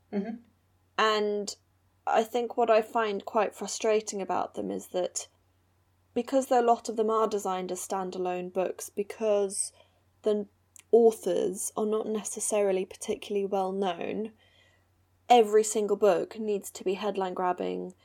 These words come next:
Speaker 2: it needs to be award winning, it needs to stand out in order to try then attract new readers and a new audience to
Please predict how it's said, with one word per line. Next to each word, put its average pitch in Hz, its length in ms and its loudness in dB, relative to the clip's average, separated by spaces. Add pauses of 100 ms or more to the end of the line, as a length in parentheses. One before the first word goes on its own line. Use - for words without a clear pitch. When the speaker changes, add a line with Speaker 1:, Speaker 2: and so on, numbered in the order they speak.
(180)
Speaker 2:
it - 160 -10
needs 202 320 0
to - 80 -10
be 202 120 2
award 185 380 2
winning, 180 520 -4 (420)
it 208 140 -4
needs 196 380 -2
to 180 480 0 (340)
stand 208 640 -2
out - 640 -2 (720)
in 233 160 0
order 220 200 4
to 208 160 -10
try 208 280 -2
then 196 180 -2
attract 202 460 -4
new 214 120 2
readers 196 800 0 (180)
and 196 200 -4
a 190 40 -6
new 196 220 0
audience 185 720 -2
to 196 520 0